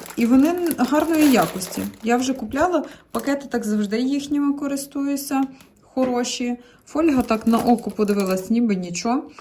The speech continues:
Серветки теж користувалась нормальні. І ще щось ось таке новеньке взяла. Е, це є така ніби як серветка, трошки металізована. Думаю, якусь, е, сковороду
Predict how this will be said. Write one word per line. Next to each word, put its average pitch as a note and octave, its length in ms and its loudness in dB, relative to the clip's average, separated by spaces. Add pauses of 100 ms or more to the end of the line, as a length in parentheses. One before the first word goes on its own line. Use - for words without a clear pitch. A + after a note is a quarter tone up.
(300)
Серветки A#3+ 500 -4
теж A3+ 240 -4
користувалась G#3+ 800 -4
нормальні. F3+ 640 0 (140)
І G#3 120 -4
ще A#3+ 220 -2
щось A#3 360 -6
ось A3 120 -2
таке G#3 260 0
новеньке G3 520 2
взяла. E3 380 -4 (520)
Е, F3+ 160 -2
це A3+ 260 -4
є A#3 340 -2 (880)
така F#3+ 260 -4
ніби A3 280 -2
як F#3+ 140 -4
серветка, A3 800 -2 (560)
трошки B3+ 460 -6
металізована. F3+ 960 -6 (220)
Думаю, G3 280 -10
якусь, F#3 420 -10
е, F3 200 -4 (680)
сковороду G3+ 800 0